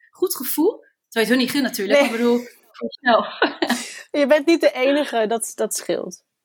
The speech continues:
Speaker 2: Dat is inderdaad, dat is,
Speaker 1: Ja.
Speaker 2: dat is een geruststelling. Dat je denkt, "Oké, het, het ligt niet
Speaker 1: Ja.
Speaker 2: honderd procent aan mij." Het is, eh,
Speaker 1: Nee, een
Speaker 2: het
Speaker 1: soort
Speaker 2: is
Speaker 1: community wordt het dan.
Speaker 2: Ja.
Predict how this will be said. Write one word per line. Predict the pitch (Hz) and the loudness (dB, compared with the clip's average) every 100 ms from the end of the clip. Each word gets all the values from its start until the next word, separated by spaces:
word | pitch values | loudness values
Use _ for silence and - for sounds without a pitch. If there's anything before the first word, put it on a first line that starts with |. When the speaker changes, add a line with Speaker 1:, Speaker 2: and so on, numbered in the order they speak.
| _ | _
Speaker 2:
Dat | - 208 | -4 -2
is | 208 | 0
inderdaad, | 208 196 180 | 2 2 4
dat | 226 | 2
is, | 233 | 2
Speaker 1:
Ja. | - 202 | 0 2
Speaker 2:
dat | 220 | 2
is | 240 | 2
een | 220 | -4
geruststelling. | 214 214 220 - - 160 | 0 0 0 -2 -2 -2
Dat | 170 - | -4 -2
je | 185 175 - - - | -4 -4 -10 -14 -2
denkt, | 190 190 | 0 2
"Oké, | 196 214 | 0 2
het, | 170 175 - | 2 2 -2
het | 196 | 0
ligt | 208 330 | 2 4
niet | 226 | 2
Speaker 1:
Ja. | |
Speaker 2:
honderd | 208 208 | 4 0
procent | - 190 196 190 | 0 -2 0 0
aan | 180 | 0
mij." | 165 160 151 | 2 0 -2
Het | - 175 | -4 -2
is, | 175 170 180 | -2 -2 0
eh, | 170 160 160 | 2 2 2
Speaker 1:
Nee, | 294 302 | 2 2
een | |
Speaker 2:
het | 214 | 2
Speaker 1:
soort | 185 240 | -2 -4
Speaker 2:
is | 190 190 | -4 0
Speaker 1:
community | 196 285 285 285 | 2 2 2 2
wordt | 254 240 | 2 0
het | - | -2
dan. | 233 220 | 0 2
Speaker 2:
Ja. | 262 226 | 2 -4